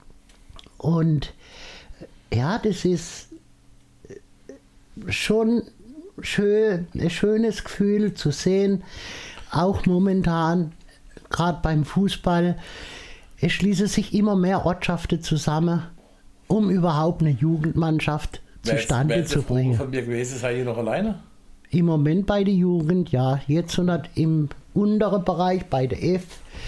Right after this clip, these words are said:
Speaker 1: und E und D-Jugend, ist es so, dass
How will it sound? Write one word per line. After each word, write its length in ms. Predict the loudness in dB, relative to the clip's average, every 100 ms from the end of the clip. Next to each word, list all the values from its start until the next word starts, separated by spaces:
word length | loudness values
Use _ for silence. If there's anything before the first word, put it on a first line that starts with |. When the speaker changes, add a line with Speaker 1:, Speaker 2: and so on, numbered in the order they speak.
| -10 -10 -12 -14 -16 -14 -2
Speaker 1:
und 280 | 0 2 0 0
E 260 | 0 2
und 240 | 2 0 2
D-Jugend, 680 | 2 2 4 2 2 2 0
ist 160 | 0
es 140 | -2 0
so, 180 | 0
dass 180 | 2 -2